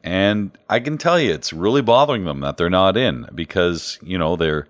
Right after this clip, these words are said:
good promoters of pinball. And also, too, they definitely can trash talk. They're good players. And,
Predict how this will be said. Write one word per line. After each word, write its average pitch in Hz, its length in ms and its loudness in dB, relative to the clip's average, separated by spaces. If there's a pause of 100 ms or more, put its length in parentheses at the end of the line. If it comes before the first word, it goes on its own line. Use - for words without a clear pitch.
good 120 200 0
promoters 107 520 2
of 92 160 -4
pinball. 82 400 0
And 139 120 2
also, 185 340 2
too, 98 440 0 (320)
they 95 120 0
definitely 143 340 2
can 85 140 -6
trash 95 340 2
talk. 65 300 -2 (280)
They're - 120 -2
good 151 260 0
players. 98 500 2 (100)
And, 131 340 0